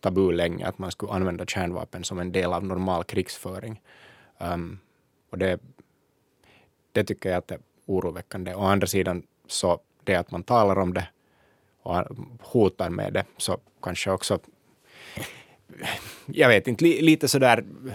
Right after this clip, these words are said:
påminner om det läge vi hade kanske på sextio-sjuttiotalet, att man talade och hotade och försökte få motparten att förstå att vi menar nog allvar med det här. Och så länge man gjorde det så, så avfyrar man ingenting.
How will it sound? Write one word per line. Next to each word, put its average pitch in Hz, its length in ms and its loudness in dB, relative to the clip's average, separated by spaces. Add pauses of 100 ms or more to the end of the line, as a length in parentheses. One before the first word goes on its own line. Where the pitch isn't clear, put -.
(460)
påminner 110 520 6
om 104 120 0
det 104 80 2
läge 98 260 2
vi 95 100 -2
hade 98 260 -2
kanske - 260 -6
på - 80 -12
sextio-sjuttiotalet, - 1080 -4
att - 140 -6
man 101 180 -4
talade 110 420 6
och 113 100 -6
hotade 95 480 -2 (120)
och - 560 -6 (640)
försökte - 800 -2
få 101 240 0
motparten 107 560 -2
att - 100 -6
förstå 110 340 -4
att 110 140 -8
vi 110 60 -8
menar 110 280 -6
nog 107 220 -2
allvar 107 320 2
med - 160 -8
det - 60 -6
här. - 300 -4 (300)
Och - 280 -6
så 113 60 6
länge 101 220 6
man 98 140 2
gjorde 104 240 2
det 104 220 2 (280)
så, - 280 -4 (160)
så - 380 -4
avfyrar 101 560 -4
man - 140 -10
ingenting. - 500 -14